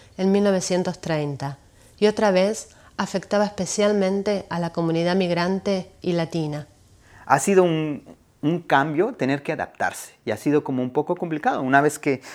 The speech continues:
Speaker 2: nosotros dejamos el restaurante, pues la verdad, yo durante un tiempo dije, "¿Qué voy a hacer? <laughs> ¿Y ahora qué hago? ¿Cómo me enfoco?", ¿me entiendes? ¿Cómo puedo llegar solamente de esta,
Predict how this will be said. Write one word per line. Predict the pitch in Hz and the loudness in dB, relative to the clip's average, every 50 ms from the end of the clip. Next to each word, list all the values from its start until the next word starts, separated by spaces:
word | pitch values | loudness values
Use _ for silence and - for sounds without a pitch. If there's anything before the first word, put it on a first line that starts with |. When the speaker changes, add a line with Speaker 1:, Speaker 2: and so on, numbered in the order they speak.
| - - - | -14 -4 -2
Speaker 2:
nosotros | 123 - - 131 - 147 131 | 0 0 0 2 2 2 2
dejamos | 135 117 - 117 104 104 110 - 160 | 2 0 0 0 -2 -2 0 0 0
el | 156 | 0
restaurante, | 160 151 - - 131 107 95 95 - - 185 | 0 -2 0 0 0 2 0 -2 -4 -8 -10
pues | - _ - 117 107 101 101 101 98 - - - | -8 _ 0 0 2 2 0 0 -2 -6 -12 -8
la | - 101 92 | -6 -4 -2
verdad, | 92 95 107 135 - - - _ _ | 0 0 0 0 -2 -6 -16 _ _
yo | _ - 101 107 117 - - _ _ _ | _ 0 0 0 -2 -6 -16 _ _ _
durante | 117 107 101 98 98 117 | 2 2 2 2 0 -4
un | 107 95 | -6 -2
tiempo | - 107 143 160 190 185 151 - - _ - - - _ _ - | -2 -2 -2 -2 -6 -6 -8 -10 -14 _ -20 -20 -20 _ _ -10
dije, | 123 - 123 | -8 -8 -8
"¿Qué | - - | -10 -6
voy | 104 104 95 90 | -4 -4 -2 -2
a | 92 | -4
hacer? | - - - 247 311 240 - - - - - - 165 - | -6 -6 -8 -8 -8 -10 -16 -20 -20 -20 -14 -14 -10 -2
<laughs> | - 180 - - - _ - - - - - - | -2 -2 -2 -2 -12 _ -20 -20 -20 -20 -16 0
¿Y | - 120 | 4 6
ahora | 123 127 135 135 | 8 8 6 6
qué | - 139 131 | 8 6 6
hago? | 127 - 349 403 381 320 262 233 208 - _ _ _ _ _ _ - - - - - _ _ | 8 8 6 4 4 4 2 0 -4 -8 _ _ _ _ _ _ -20 -20 -20 -20 -20 _ _
¿Cómo | - 147 156 170 180 | 2 2 4 4 2
me | 170 156 135 | 4 4 2
enfoco?", | 123 120 113 - - - 170 202 - - - 202 147 113 | 2 2 -2 -6 0 4 4 4 4 2 0 0 0 0
¿me | 101 95 | 0 -6
entiendes? | 90 87 - - 92 95 107 135 190 - - - - _ _ _ _ _ _ _ - - - - _ _ _ _ _ _ _ _ _ _ | -8 -8 -8 -6 -6 -4 -4 -6 -6 -8 -12 -20 -20 _ _ _ _ _ _ _ -20 -20 -20 -20 _ _ _ _ _ _ _ _ _ _
¿Cómo | _ 143 160 170 185 175 180 | _ 2 4 4 4 0 2
puedo | - 160 160 170 175 | 4 4 6 8 6
llegar | 170 139 123 110 107 110 113 127 143 151 139 - | 6 6 4 6 8 8 8 8 6 4 0 -10
solamente | - - 147 139 139 135 139 139 147 139 147 131 | -2 2 4 4 6 4 4 2 2 4 2 4
de | 113 110 104 101 - - | 6 6 4 4 2 2
esta, | - 120 131 127 - - 147 135 127 120 113 107 101 98 92 90 | 2 2 2 2 4 4 6 6 6 6 4 4 2 -2 -4 -8